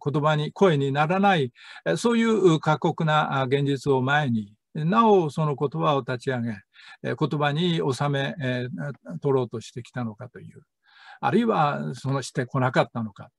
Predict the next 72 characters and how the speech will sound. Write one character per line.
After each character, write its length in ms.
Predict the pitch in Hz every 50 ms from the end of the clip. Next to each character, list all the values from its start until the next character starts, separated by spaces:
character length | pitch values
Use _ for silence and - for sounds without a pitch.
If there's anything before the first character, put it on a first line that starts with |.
| _ _ -
と 100 | 113 -
い 80 | 107
う 60 | 104
よ 120 | 98 107 110
う 580 | 120 _ _ _ _ _ _ _ _ _ -
な、 60 | 160 160
あ、 20 |
そ 140 | - 233 240
う 40 | 214
し 60 | -
た、 440 | - 220 214 214 214 208 - 165 165
あ、 60 | 160
問 220 | 147 147 156 151
題 180 | 151 151 147 147
を、 220 | 135 131 135 123 _ _ _ _ _ _ _ - - - _ _ -
お、 720 | 151 135 127 127 131 135 - - - - - - - - 151
末 240 | - - 156 131 123
木 240 | - 131 120 -
文 220 | - - 160 147 131
彦 180 | 117 - 139
さ 140 | 123 - 123
ん 80 | 120 113
と 160 | - 135 123
か、 300 | - 135 120 107 113 143 131
田 120 | - 143 143
口 180 | 135 127 -
ラ 140 | 131 135 131
ン 80 | 127 110
デ 80 | 120
ィ 60 | 117 117
さ 140 | - 135 127
ん 60 | 113
と 120 | 143 135
か、 340 | 123 - 139 127 120 113 - _ _ _ _ _ _
あ、 140 | - 135 127 -
今 100 | - 147
日 60 | 123 127
も、 420 | 127 120 - 196 160 123 117 113
今 180 | 117 - 143 123
回 180 | - 120 117 127
も 140 | 143 156
い 60 | 139 131
ら 80 | 127
っ 40 | 110
し 140 | - - 135
ゃ 60 | 123
っ 20 |
て 160 | 117 _ - 117
い 100 | 113 117
る 380 | 127 143 143 135 135 - 139
野 200 | 120 127 131 131
江 160 | 127 127 127
圭 180 | 127 - 131 127
一 140 | 113 107 -
さ 160 | - 120 113
ん 100 | 107 117
な 140 | 127 127 120
ど 120 | 117 113
と 360 | - - 156 147 139 143 147
話 320 | 127 113 113 120 113 113 -
し 80 | 107
合 80 | 107 113
い 60 | 113 110
を 260 | 131 147 143 135 139
い 120 | 135 131 107
た 120 | - -
し 140 | - - -
ま 80 | - -
し 80 | -
た。 160 | _ - 139 - _ _ _ _ _ _ _ _ _ _ _ _ _ _ _ _ _ _ _ _ _ _ _ _ _ _ _ _ _ - - _ _ _ - - - _ _ - -
ま 180 | - 175 -
あ、 60 | -